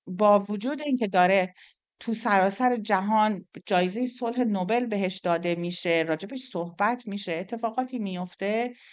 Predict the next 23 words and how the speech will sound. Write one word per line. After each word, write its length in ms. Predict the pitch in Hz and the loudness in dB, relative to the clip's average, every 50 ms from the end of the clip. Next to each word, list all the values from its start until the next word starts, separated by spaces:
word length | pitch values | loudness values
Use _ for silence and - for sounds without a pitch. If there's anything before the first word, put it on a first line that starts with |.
| - - _ _ | -20 -20 _ _
اما 320 | - 240 269 269 277 277 247 | -2 0 0 0 0 -2 -2
واقعاً 680 | 208 202 214 220 220 220 214 220 208 214 254 269 277 285 285 262 _ _ _ _ | 0 2 4 6 6 6 6 4 4 4 4 2 0 0 -4 -10 _ _ _ _
خیلی 680 | _ - - - - 247 233 247 233 214 196 254 262 | _ -18 -16 -2 2 2 4 4 2 0 0 0 2
هم 140 | 269 277 285 | 2 2 2
در 380 | 262 262 254 190 196 202 202 196 _ _ _ _ _ _ _ _ _ - | 0 0 2 2 2 2 -2 -6 _ _ _ _ _ _ _ _ _ -16
تکاپو 760 | - - 208 208 208 - - 208 185 185 180 - - 208 202 | -4 -4 -4 -4 -4 -2 0 2 2 2 0 -2 0 0 0
و 40 | 196 | 2
جلو 320 | 175 185 196 190 190 190 | 2 0 0 2 2 2
رفتن 480 | 185 185 180 190 - - 220 208 226 247 | 4 2 2 0 -2 0 0 2 2 2
نیست 640 | 247 240 247 254 262 240 208 196 190 - - _ _ _ _ - _ _ _ - | 2 4 4 4 4 4 2 -2 -6 -8 -14 _ _ _ _ -20 _ _ _ 0
و، 480 | 175 196 196 190 175 165 160 160 143 - - _ _ _ _ _ | 6 8 8 10 10 8 6 6 2 -2 -8 _ _ _ _ _
م، 300 | 117 139 139 131 131 117 98 - - _ _ _ _ _ _ _ _ _ _ _ - _ _ _ _ _ _ _ 185 | -6 -2 -2 0 -2 -2 -4 -8 -14 _ _ _ _ _ _ _ _ _ _ _ -20 _ _ _ _ _ _ _ -2
درسته 340 | 208 208 214 247 247 - 311 | 0 0 2 0 -2 -6 -4
که 120 | - 220 | -4 -2
دیده 340 | 202 180 202 190 180 180 175 | -2 -2 -2 -2 2 2 2
می‌شه 260 | 180 175 175 175 180 | 2 0 0 -2 -2
و 100 | 165 170 | -2 -2
شنیده 520 | 170 175 - 185 170 165 156 151 160 156 156 | -4 -2 -2 -2 -2 -2 -4 -2 -2 -2 -2
می‌شه، 420 | 151 147 147 - 156 135 135 147 - _ _ _ _ _ _ | -2 -6 -6 -6 -6 -6 -6 -8 -12 _ _ _ _ _ _
اما 200 | - 311 330 349 | -14 -8 -6 -6
خیلی 360 | 330 - - 302 311 277 294 285 | -6 -4 -4 -4 -4 -2 -4 -4
بیشتر 500 | 254 247 208 - - - 233 254 247 208 | -6 -6 -6 -6 0 2 4 4 4 2
جنبهٔ 680 | 202 196 170 165 160 170 180 190 208 226 220 226 240 | 2 2 2 2 0 -2 -4 -2 -2 0 0 0 -2